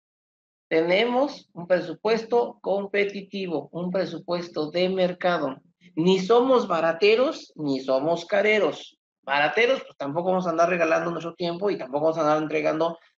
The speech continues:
eh, productos de mala calidad. Y ni tampoco somos careros porque nadie nos va a contratar. Tenemos que tener precios de mercado. Esa es la filosofía que manejamos en el precio unitario.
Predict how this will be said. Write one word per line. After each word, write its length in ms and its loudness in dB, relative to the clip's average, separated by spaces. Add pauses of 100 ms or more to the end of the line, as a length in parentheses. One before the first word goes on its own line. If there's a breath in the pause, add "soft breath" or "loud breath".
eh, 240 -2
productos 400 -4
de 80 -2
mala 260 0
calidad. 480 2 (340 loud breath)
Y 80 -2
ni 120 0
tampoco 380 -4
somos 240 -8
careros 320 2
porque 240 -10 (180)
nadie 220 -2
nos 140 -2
va 80 0
a 60 -8
contratar. 540 2 (180)
Tenemos 400 -4
que 120 -6
tener 420 2 (1120)
precios 480 0
de 400 -2
mercado. 840 -6
Esa 80 -4
es 120 -6
la 120 4
filosofía 720 0
que 100 -8
manejamos 600 -4
en 120 -6
el 100 -6
precio 380 -4
unitario. 480 -6